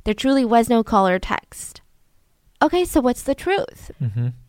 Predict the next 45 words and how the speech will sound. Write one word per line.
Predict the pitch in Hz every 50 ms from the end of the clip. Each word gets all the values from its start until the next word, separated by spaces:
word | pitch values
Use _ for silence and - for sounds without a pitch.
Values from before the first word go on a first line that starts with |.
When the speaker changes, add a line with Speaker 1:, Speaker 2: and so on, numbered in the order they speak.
| _
Speaker 1:
They | - 254
bring | 220 240 254 277 320
in | 339 311 285
Seth | - 254 226 233 -
for | - 220
questioning, | 214 - 185 185 - - 202 202 202 202 202
and | 185 175 180 - - _ -
the | 208 226 214 -
aunt | 226 226 202 - - -
Emily, | 233 262 269 233 185 64 - - - _
who | - 220
had | 202 -
been | - 220 233
at | 247 -
the | 240 220
house, | 220 196 180 226 - - - - - _
she's | - - - 302 285 -
there | 262 -
supporting | - - - 247 - - - 320 311 302 302 277 247
him. | 208 - - - - _ _ _ _ _ -
She's | - - 254 262
like, | 240 - -
"No, | 233 226 190 131 - - _ _ _
this | - 240 233 -
is | 269 254
our | 285 285 269
baby | 262 240 220 208 226
Seth. | 226 - - - - - - - - -
Don't | 240 233 214 202
you, | 247 247 233 - - - - -
don't | - 320 330 -
you | 254
dare. | 202 175 147 - - - 226 -
You | 233 254 277
police | - 285 277 262 -
are | 233
disgusting." | 202 208 190 - - - - - - - - - - - - - - - -
So | - 240 220
she's | - - 214 -
holding | - - 277 294 285 269 277 262
his | 247 226
hand | - 220 185 190 -
the | 202
whole | - - - 277 262 269 262
time. | - - - - - - 269 262